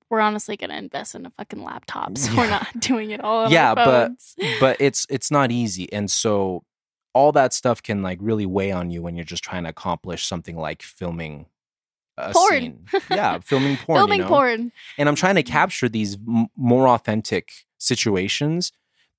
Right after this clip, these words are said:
Speaker 2: because that's the kind of porn that I essentially connected with more.
Speaker 1: You know what? Maybe we should get
Speaker 2: Huh.
Speaker 1: <laughs> a GoPro that you can just attach on your head and record that way.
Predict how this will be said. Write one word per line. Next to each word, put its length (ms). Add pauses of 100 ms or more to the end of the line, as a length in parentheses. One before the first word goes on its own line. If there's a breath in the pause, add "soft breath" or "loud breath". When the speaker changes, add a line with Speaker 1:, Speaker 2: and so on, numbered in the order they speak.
(120)
Speaker 2:
because 800 (300)
that's 280
the 80
kind 260
of 240 (100)
porn 280
that 100
I 100
essentially 360
connected 400
with 200
more. 260 (320 loud breath)
Speaker 1:
You 80
know 120
what? 180
Maybe 280
we 120
should 200
get 400 (220)
Speaker 2:
Huh. 360
Speaker 1:
<laughs> 40
a 120
GoPro 560 (160)
that 80
you 80
can 180
just 160
attach 420
on 140
your 160
head 360 (440 loud breath)
and 180
record 440
that 200
way. 300